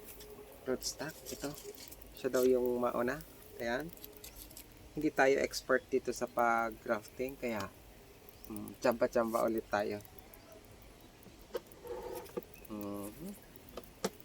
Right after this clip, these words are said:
Dito lang. Putulin natin.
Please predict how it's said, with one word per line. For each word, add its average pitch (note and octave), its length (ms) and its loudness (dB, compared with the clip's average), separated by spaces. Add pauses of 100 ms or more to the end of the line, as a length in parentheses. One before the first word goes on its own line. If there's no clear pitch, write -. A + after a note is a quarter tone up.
(1000)
Dito A#2 160 -2
lang. A#2 320 2 (1300)
Putulin A#2 400 -2
natin. F#3 720 2